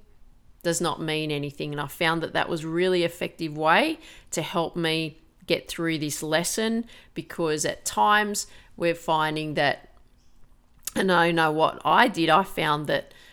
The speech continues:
um, certain people would upset me. So I kept saying, "My thoughts do not mean anything. My thoughts do not mean anything." That's the whole theme of it, okay? So in saying that, enjoy your lesson, lesson ten,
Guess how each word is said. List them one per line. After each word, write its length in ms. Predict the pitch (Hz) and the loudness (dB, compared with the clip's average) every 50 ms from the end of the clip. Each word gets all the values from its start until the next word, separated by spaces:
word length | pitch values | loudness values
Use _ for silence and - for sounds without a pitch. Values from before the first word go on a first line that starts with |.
| - - | -20 -8
um, 340 | - 156 156 147 147 143 - | -4 0 0 0 0 -2 -4
certain 460 | - - - - 165 156 - - 165 | -4 -2 2 2 2 2 2 -2 -6
people 420 | 147 - - 196 202 220 - 220 185 | -4 -2 -2 -2 -2 0 0 -2 0
would 160 | 156 160 170 | 0 0 0
upset 480 | - - - - - - - - - - | 0 -2 -2 -2 -2 0 0 -2 -2 -2
me. 340 | 226 240 262 269 247 - - - | -2 -2 -2 -4 -6 -10 -18 -16
So 280 | - - - 165 147 | -10 -4 -2 0 2
I 80 | 151 156 | 2 0
kept 300 | - - - - - - | -2 -4 -8 -8 -6 -4
saying, 420 | - - 165 160 156 156 156 156 - | -4 -2 -2 0 -2 -2 -4 -6 -8
"My 160 | - 151 147 | -6 -6 -6
thoughts 340 | 143 - 170 160 160 - - | -4 -4 -6 -6 -6 -6 -6
do 100 | - 170 | -4 -4
not 180 | 160 156 - - | -4 -4 -4 -4
mean 220 | 160 151 151 151 | -4 -4 -4 -4
anything. 460 | 151 143 143 147 139 - - 143 143 - | -4 -6 -6 -8 -10 -12 -14 -14 -16 -12
My 120 | - 139 | -12 -12
thoughts 340 | 143 - 147 147 156 - - | -10 -8 -8 -8 -6 -8 -8
do 120 | - 170 156 | -8 -6 -6
not 180 | - 151 147 | -6 -8 -8
mean 260 | 147 151 147 147 143 | -8 -8 -6 -6 -6
anything." 480 | 143 139 131 135 135 - - 120 - - - - - - - | -6 -8 -8 -10 -12 -12 -12 -12 -12 -12 -16 -20 -20 -6 0
That's 220 | 160 185 202 - | 0 0 2 2
the 120 | - - 208 | 0 0 0
whole 280 | - 220 196 185 185 | 2 2 2 2 2
theme 460 | 180 - - - 170 160 160 160 156 | 0 -4 -4 -4 -2 -2 -2 -2 -4
of 120 | 151 147 139 | -6 -6 -6
it, 160 | - - - - - _ _ _ - | -8 -10 -10 -14 -20 _ _ _ -10
okay? 560 | 156 151 - - 160 151 156 175 - - 302 - - - - - - - - - - - - - - - - _ _ _ - - - | -10 -10 -6 -2 0 2 2 2 0 -2 -4 -8 -16 -20 -20 -20 -20 -20 -20 -20 -20 -20 -20 -20 -20 -20 -20 _ _ _ -20 -20 -8
So 320 | - - - 285 269 214 175 | -2 4 8 10 10 10 10
in 240 | 165 175 196 196 | 10 8 6 4
saying 500 | 196 - - 262 233 240 240 247 240 233 | 2 2 2 6 8 8 8 8 8 6
that, 320 | 226 220 240 269 - - - - - - | 6 6 6 6 6 4 2 -2 -8 -4
enjoy 460 | - 202 196 196 185 196 202 196 233 | -2 0 0 2 2 2 4 4 4
your 200 | 254 262 254 247 | 4 6 6 6
lesson, 680 | 233 208 196 220 - - - 269 262 277 294 339 320 | 8 6 6 6 4 4 2 2 2 2 2 0 -2
lesson 580 | - - 175 175 175 190 - - - 254 269 277 | -2 -2 -2 0 0 0 0 0 0 0 0 -2
ten, 640 | 277 - 220 214 190 190 196 214 254 277 294 285 | -2 -2 0 2 2 2 2 2 0 -2 -2 -6